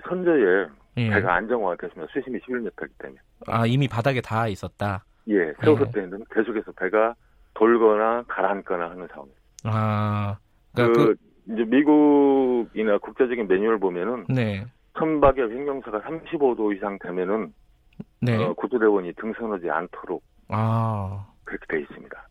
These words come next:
Speaker 1: 왜냐하면
Speaker 2: 예.
Speaker 1: 전복되거나 전도될 확률이 높기 때문에
Speaker 2: 예.
Speaker 1: 안정화가 안 돼서 구조대원이 이제 오염에 처할 수 있기 때문에.
Speaker 2: 예. 아, 그러니까 상황이 다르군요.
Speaker 1: 예, 상황마다 다릅니다.
Speaker 2: 예.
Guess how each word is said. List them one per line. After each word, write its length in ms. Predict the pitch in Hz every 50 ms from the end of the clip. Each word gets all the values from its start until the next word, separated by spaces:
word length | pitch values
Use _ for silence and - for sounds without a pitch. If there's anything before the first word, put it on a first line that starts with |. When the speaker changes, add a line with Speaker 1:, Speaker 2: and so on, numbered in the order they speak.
| _ -
Speaker 1:
왜냐하면 380 | - 117 113 110 107 107 104
Speaker 2:
예. 160 | 110 107 107
Speaker 1:
전복되거나 600 | 107 98 101 101 101 _ - 95 90 87 90 90 87 -
전도될 380 | - 85 87 95 90 82 87 80
확률이 300 | - 98 104 110 110 90 80 71
높기 320 | 80 80 - _ _ _ _ -
때문에 320 | 82 76 80 95 107 123 - -
Speaker 2:
예. 260 | 123 120 117 110 104 104
Speaker 1:
안정화가 460 | 104 - 101 107 107 98 90 82 82
안 80 | 85
돼서 280 | 82 85 80 - 98 101
구조대원이 720 | - - - - 101 85 87 82 78 76 78 80 80 71 -
이제 100 | 71 73
오염에 360 | 73 78 87 90 90 82 76 - -
처할 140 | - 85 - -
수 60 | -
있기 160 | - _ -
때문에. 260 | - - - - - - _ _ - 123 117
Speaker 2:
예. 800 | 120 117 110 107 104 104 104 107 107 110 107 101 98 98 104 - _ _ _ - - - - - -
아, 120 | - 104
그러니까 180 | 104 113 113 123
상황이 340 | - - 196 208 233 226 214
다르군요. 840 | - - 120 123 156 175 165 127 107 98 107 135 151 120 95 90 101
Speaker 1:
예, 140 | 120 120 107 -
상황마다 460 | - 147 147 147 139 123 98 - 85
다릅니다. 400 | - - 76 71 - - - _ - -
Speaker 2:
예. 400 | 117 117 113 110 107 110 117